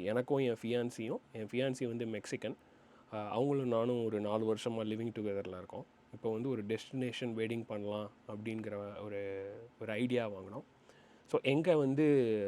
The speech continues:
அஹ், வெட்டிங் நடத்தலாம் அப்படிங்கிறப்போ, இந்தியால பண்ணலாம். So, இந்தியால சவுத்துல பண்ணலான்னு தான் மொத ஐடியா. அது அப்படி இப்படின்னு சொல்லிட்டு, அஹ், நார்த்துல, ஜெய்ப்பூர்ல ஒரு டெஸ்டினேஷன் வெட்டிங். So, அதுக்கு தான் இப்போ ப்ரிப்பேர் ஆயிட்டிருக்கோம்.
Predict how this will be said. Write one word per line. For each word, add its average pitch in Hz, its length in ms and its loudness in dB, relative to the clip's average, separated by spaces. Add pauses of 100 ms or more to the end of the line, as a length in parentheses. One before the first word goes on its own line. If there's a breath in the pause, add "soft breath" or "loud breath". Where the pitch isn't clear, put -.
(120)
அஹ், 107 380 -10
வெட்டிங் 117 420 4
நடத்தலாம் 104 480 -2
அப்படிங்கிறப்போ, 107 580 -4
இந்தியால 131 380 6
பண்ணலாம். 95 440 -4 (520 loud breath)
So, 123 160 -2
இந்தியால 156 640 4
சவுத்துல 151 380 4
பண்ணலான்னு 127 440 4
தான் 135 180 0
மொத 123 200 2
ஐடியா. 113 320 0 (1000)
அது 131 220 10
அப்படி 123 280 6
இப்படின்னு 127 240 2
சொல்லிட்டு, 117 440 0 (640 loud breath)
அஹ், 101 640 -6 (120)
நார்த்துல, 110 440 2 (600)
ஜெய்ப்பூர்ல 127 520 2 (380)
ஒரு 113 180 0
டெஸ்டினேஷன் 113 680 -2
வெட்டிங். 95 280 -10 (800 loud breath)
So, 92 420 -2
அதுக்கு 117 300 -2
தான் 120 160 0
இப்போ 113 300 -2
ப்ரிப்பேர் 120 280 2
ஆயிட்டிருக்கோம். 107 480 0